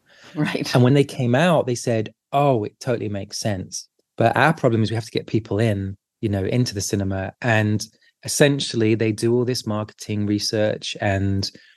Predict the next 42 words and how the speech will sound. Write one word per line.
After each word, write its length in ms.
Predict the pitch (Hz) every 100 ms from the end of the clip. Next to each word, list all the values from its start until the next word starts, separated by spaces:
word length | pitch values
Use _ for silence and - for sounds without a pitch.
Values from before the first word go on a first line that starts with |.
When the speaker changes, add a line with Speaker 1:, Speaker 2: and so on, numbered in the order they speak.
| _ -
Speaker 2:
they 100 | 120
mock 240 | 131 -
to 80 | 110
posters 500 | - 143 135 - 95
with 100 | 104
all, 180 | 123 123 _ -
you 80 | 123
know, 200 | 95 98 _
lots 200 | 127 -
of 80 | 131
<laughs> 60 | 131
options 380 | - - 139
on 120 | 156 127
it. 180 | 104 - _ _ _ _
Speaker 1:
Mm-hmm. 120 | 143 135
Speaker 2:
And 400 | 113 107 104 - _
people 360 | - 131 127 147
were 100 | 139
just 260 | 123 117 113
not 280 | 110 - - _
wanting 360 | 117 110 107
to 140 | 107 107
see 240 | - 135
that 260 | 139 107 -
film 300 | - 101 101
called 180 | - 98
True 240 | - 101
Love, 320 | 107 117 95
even 220 | 113 113 117
though 100 | 110
it, 180 | 101 -
once 240 | 131 113 -
you've 100 | 107
seen 200 | 156 185
the 60 |
movie, 300 | 127 110 101
it 180 | 95 -
makes 400 | 104 - - -
a 60 | 117
lot 140 | 98
of 80 | 95
sense. 500 | - 107 95 - -